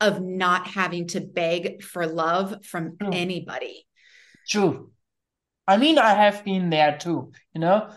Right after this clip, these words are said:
Speaker 2: I have been in <laughs> difficult re-, uh, relationships too. So I totally know that. And, uh, but I really think there is the point where the true boundaries come in, the boundaries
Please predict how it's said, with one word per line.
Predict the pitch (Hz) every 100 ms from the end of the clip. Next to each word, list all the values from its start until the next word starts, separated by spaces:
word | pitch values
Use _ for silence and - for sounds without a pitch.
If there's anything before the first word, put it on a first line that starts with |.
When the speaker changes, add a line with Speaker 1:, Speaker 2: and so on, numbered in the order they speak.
| _
Speaker 2:
I | - 180
have | 226 247 -
been | 202 196 202
in | 190
<laughs> | 196
difficult | 202 190 180
re-, | 180 170 -
uh, | 165 160 156 - -
relationships | 175 175 185 185 170 160 -
too. | - 196
So | 185 180
I | 170
totally | 165 - 196 196 196 175 - _ _
know | 156 156 160
that. | 175 226 302 - _ _ _ _ 180
And, | 185 180 180 180 180 180
uh, | 175 175 170 170 170 165
but | 190 185
I | 185 180 175 165
really | 196 240 262 294
think | 277 - 208 214 220 - _ _ _ _ _ _ _ _ - _ - - _
there | 202 214 214 214
is | 214 -
the | 180 190 185 180 _ 170 -
point | 240 226 185 170
where | 185 180 -
the | 165 185 175 _
true | - - 262
boundaries | 233 185 175 180 175 170 -
come | - 175 160 -
in, | 220 202 175
the | 160
boundaries | 165 170 185 180 175 -